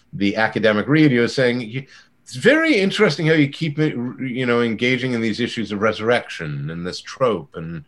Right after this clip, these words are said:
I'm curious what's going on there, Greg." And I'm like, "Yeah, I mean, I'm in my death phase. I, I, I, I had,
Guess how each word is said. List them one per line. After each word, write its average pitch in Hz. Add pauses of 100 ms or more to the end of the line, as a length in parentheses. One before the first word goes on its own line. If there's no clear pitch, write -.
(180)
I'm 139
curious 233
what's 214
going 185
on 139
there, 104
Greg." 82
And 117
I'm 135
like, 135 (1000)
"Yeah, 165
I 120
mean, 117
I'm 120
in 123
my 117 (1800)
death 151
phase. - (160)
I, 107
I, 113 (220)
I, 104
I 104
had, 104